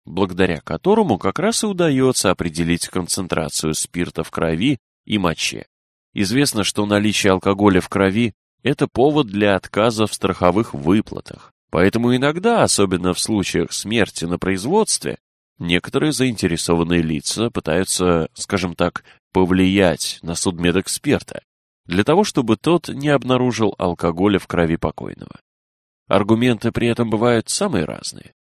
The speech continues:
от возможных больших проблем на работе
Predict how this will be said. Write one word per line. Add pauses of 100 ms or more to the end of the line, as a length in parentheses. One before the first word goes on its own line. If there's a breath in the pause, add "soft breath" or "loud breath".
(140)
от
возможных
больших
проблем
на
работе